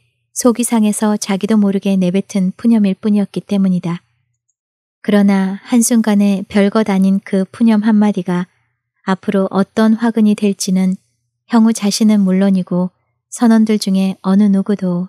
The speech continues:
예측하지 못했다. 문제는 선장이었다. 간밤에 선원회의를 직접 주재한 선장이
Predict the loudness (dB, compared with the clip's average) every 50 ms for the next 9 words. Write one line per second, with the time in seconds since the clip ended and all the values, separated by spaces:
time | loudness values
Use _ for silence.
0 | _ _ -2 -2 -2 -2 -4 -6 -6 -4 -6 -4 -2 -2 -4 -4 -4 -4 -6 -8
1 | -8 -6 -8 -8 -8 -10 _ _ _ _ _ _ _ _ _ _ _ _ _ _
2 | _ _ _ _ _ _ _ _ _ _ -4 0 2 2 2 2 2 0 0 0
3 | 0 -2 -4 -6 -4 -2 -2 0 0 0 0 0 -2 -4 -6 -6 -6 -6 -6 -6
4 | _ _ _ _ _ _ _ _ _ _ _ _ _ _ _ _ _ _ -4 -2
5 | 0 2 2 2 2 2 2 2 0 0 2 2 2 2 2 2 2 0 0 -2
6 | -2 -2 -4 -4 -6 -6 -6 -4 -4 -4 -4 -4 -6 -8 -4 -2 -2 -2 -2 -2
7 | -2 -2 -2 -2 -2 -2 0 0 -2 -2 -4